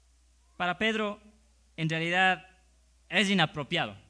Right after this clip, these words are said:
es fuera de lugar que el Señor obviamente le esté lavando los pies, pero Jesús dice, "Esto no lo entiendes aún, pero después lo vas a entender." Pedro se mantiene firme, dice, "No, no, no, jamás me vas a lavar los pies, Señor,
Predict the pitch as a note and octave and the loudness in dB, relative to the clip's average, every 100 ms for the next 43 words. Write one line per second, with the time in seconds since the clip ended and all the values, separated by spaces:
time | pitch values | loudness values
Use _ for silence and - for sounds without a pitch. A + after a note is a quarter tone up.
0 | _ _ C#3 - E3+ F#3+ F#3+ E3+ E3 D#3+ | _ _ -14 -10 -4 0 0 0 0 -2
1 | A#2 - C3+ A#2+ A#2 A#2 B2+ C3+ C3+ C3 | -2 -6 -6 -4 -6 -8 -10 -8 -6 -6
2 | C3 C3 C3 B2+ A#2 - B2+ B2+ B2+ A#2+ | -4 -4 -6 -8 -10 -8 -8 -6 -6 -8
3 | A#2 B2 B2+ A#2 B2+ A#2+ B2 - D#3+ D#3 | -12 -12 -12 -10 -14 -14 -14 -12 -12 -12
4 | D3+ D3 C3+ _ _ _ _ _ _ _ | -10 -12 -14 _ _ _ _ _ _ _
5 | D3+ F#3 F3+ E3+ D#3+ E3 C#3+ C#3+ D3 D3 | -10 -6 -4 -4 -4 -6 -4 -4 -4 -4
6 | C3+ A#2 A#2 - D#3+ D3 B2+ B2 A#2+ B2 | -4 -4 -8 -10 -10 -8 -6 -6 -6 -8
7 | C3+ C#3+ D3+ A#2 - _ _ _ _ _ | -8 -8 -8 -10 -16 _ _ _ _ _
8 | _ G#3 A3 G#3 G3+ G3 G#3+ G3+ - A#3+ | _ -4 -4 -2 -2 -2 0 0 2 2
9 | A3 D#3+ E3 D#3 F3+ F#3 D#3+ A2 - - | 2 0 -2 0 0 2 0 -2 -8 -8
10 | D3+ D#3+ F3+ G3 G3+ G3 E3 D#3 D#3 D3 | -4 -4 -2 -2 -2 -2 -4 -6 -6 -6
11 | C#3 C3+ C3 B2 - C3+ B2+ A#2+ C3 A#2+ | -6 -6 -6 -8 -10 -8 -8 -10 -10 -6
12 | B2 A#2 | -4 -6